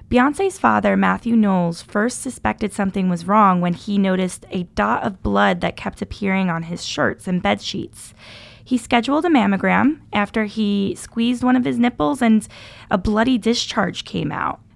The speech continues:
The diagnosis? Stage one A breast cancer. Today I'm here with Doctor Yolanda Tamaro, a board-certified breast surgeon with Hackensack Meridian Health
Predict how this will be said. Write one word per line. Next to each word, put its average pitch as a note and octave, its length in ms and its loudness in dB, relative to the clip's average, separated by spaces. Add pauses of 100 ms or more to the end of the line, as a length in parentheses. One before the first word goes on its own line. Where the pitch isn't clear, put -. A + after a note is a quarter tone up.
The - 100 4
diagnosis? A3+ 1000 2
Stage A#3 600 -2
one G#3 340 0
A G#3 220 0
breast F3+ 320 -4
cancer. - 560 -8 (680)
Today D4 280 2
I'm G4 100 0
here D4+ 200 2
with D4 160 2
Doctor A#3+ 300 -2
Yolanda A#3 400 2
Tamaro, G3+ 720 -2
a A3+ 80 0
board-certified A3+ 880 -2
breast G#3 240 -4
surgeon A3 340 0
with A3 120 0
Hackensack G#3 580 -6
Meridian G3+ 300 -2
Health F#3+ 340 0